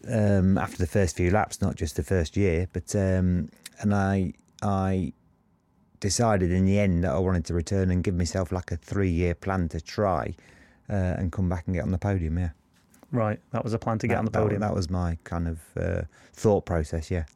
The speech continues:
Speaker 2: So then two thousand and eight rolls round?
Speaker 1: Yeah, two thousand eight, um, I was running in the British Championship with A I M Yamaha and Supersport. Hutchie was my teammate,
Speaker 2: Mm-hmm.
Speaker 1: uh, who is obviously a, a great, uh,
Speaker 2: He's won a few.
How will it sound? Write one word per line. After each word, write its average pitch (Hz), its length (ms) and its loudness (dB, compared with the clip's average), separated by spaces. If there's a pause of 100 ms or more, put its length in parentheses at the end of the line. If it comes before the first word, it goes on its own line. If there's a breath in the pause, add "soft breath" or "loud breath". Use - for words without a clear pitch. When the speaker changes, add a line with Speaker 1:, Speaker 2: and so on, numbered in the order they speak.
(140)
Speaker 2:
So - 140 -4
then 117 160 0
two 127 140 -2
thousand 120 280 0
and 113 100 2
eight 127 140 0
rolls 127 220 2
round? 143 240 0 (680 loud breath)
Speaker 1:
Yeah, 170 180 6
two 170 200 4
thousand 123 320 6
eight, 131 280 4 (140)
um, 127 640 6 (320)
I 135 80 2
was 110 140 4
running 123 340 8
in 117 120 8
the 113 60 6
British 95 280 4
Championship 113 480 2
with 107 280 2
A - 40 0
I 104 220 4
M 95 100 4
Yamaha 98 420 2
and 95 80 2
Supersport. 104 640 0
Hutchie - 380 0
was 90 120 2
my 95 120 2
teammate, 104 580 2 (180)
Speaker 2:
Mm-hmm. 139 320 4
Speaker 1:
uh, 107 460 6
who 90 180 4
is 87 380 0
obviously 87 400 0
a, 85 100 0 (460 loud breath)
a 85 60 -2
great, - 520 0
uh, 90 260 4 (640 loud breath)
Speaker 2:
He's 131 120 -6
won 113 120 0
a - 20 -4
few. 127 220 -4